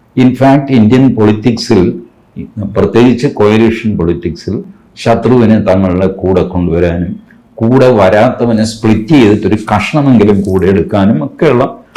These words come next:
സാമർഥ്യം ബി ജെ പിക്കാണ് നമ്പർ വൺ, അൺഡിസ്പ്യൂട്ടഡ് ആണത്.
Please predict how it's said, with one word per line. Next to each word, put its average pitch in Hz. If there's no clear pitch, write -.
സാമർഥ്യം 123
ബി 117
ജെ 127
പിക്കാണ് 117
നമ്പർ 101
വൺ, -
അൺഡിസ്പ്യൂട്ടഡ് 113
ആണത്. 73